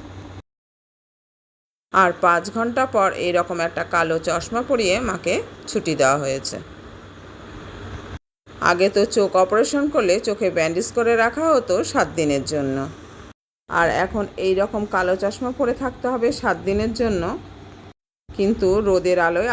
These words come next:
আসা যাবে না এই সাত দিন, ঘরে বন্দি হয়ে থাকতে হবে। আর সাত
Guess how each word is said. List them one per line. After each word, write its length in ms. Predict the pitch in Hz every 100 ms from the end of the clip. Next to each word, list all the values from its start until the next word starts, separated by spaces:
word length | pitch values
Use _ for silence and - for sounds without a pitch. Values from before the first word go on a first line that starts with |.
| 180
আসা 160 | - 165
যাবে 240 | 156 147
না 100 | 156 185 135
এই 80 | 151
সাত 240 | 196 131 101
দিন, 140 | 131 151 - -
ঘরে 300 | 165 170 160 359 370 -
বন্দি 300 | 165 165 165 196
হয়ে 200 | 160 147
থাকতে 280 | 139 - 139
হবে। 260 | 127 117 131 - - - - - - - - - _ _ _ -
আর 120 | 165 160
সাত 200 | 190